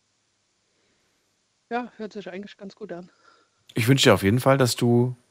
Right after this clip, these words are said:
Speaker 2: ja, mit deiner Schwester wieder tolle Sachen unternimmst
Speaker 1: Ja,
Speaker 2: und,
Speaker 1: danke
Speaker 2: äh,
Speaker 1: schön.
Speaker 2: Zeit verbringst. Und, äh, ja, und dass die Kleine natürlich auch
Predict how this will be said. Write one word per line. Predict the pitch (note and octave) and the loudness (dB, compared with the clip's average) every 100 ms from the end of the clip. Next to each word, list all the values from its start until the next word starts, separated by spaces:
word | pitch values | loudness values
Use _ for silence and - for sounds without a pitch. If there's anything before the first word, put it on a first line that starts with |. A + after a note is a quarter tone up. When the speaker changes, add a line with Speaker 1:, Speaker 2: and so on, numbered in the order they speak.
| _ | _
Speaker 2:
ja, | D#3 A2 | 0 0
mit | D#2+ | 2
deiner | F2 F2+ | 2 0
Schwester | F2+ G#2 - G2 | 0 -2 0 2
wieder | G2 G2 | 4 2
tolle | - G#2+ | 2 2
Sachen | G#2+ A#2 A#2+ | 2 2 0
unternimmst | F2 D#2 D#2 D#2 - - - _ _ _ _ _ _ _ _ _ _ _ | -2 -4 -4 -4 -6 -10 -16 _ _ _ _ _ _ _ _ _ _ _
Speaker 1:
Ja, | F2+ | -2
Speaker 2:
und, | F2 F2 | 0 -2
Speaker 1:
danke | - F2+ F2 | -2 0 0
Speaker 2:
äh, | |
Speaker 1:
schön. | F2+ | -2
Speaker 2:
Zeit | - D3+ - | -2 0 0
verbringst. | G2+ G2 D2+ - - - _ _ _ | -2 -2 -6 -8 -16 -20 _ _ _
Und, | G2 F#2 F#2 | -2 0 2
äh, | F2+ F2+ F#2+ - | 2 0 -4 -4
ja, | - A2 | 4 6
und | F#2 | 6
dass | D#2+ - | 2 -2
die | F#2+ | 0
Kleine | F#2+ A2 G#2+ | 4 6 4
natürlich | F2 - F2 D2+ | 2 0 0 0
auch | D2 D#2+ - | 0 -2 -4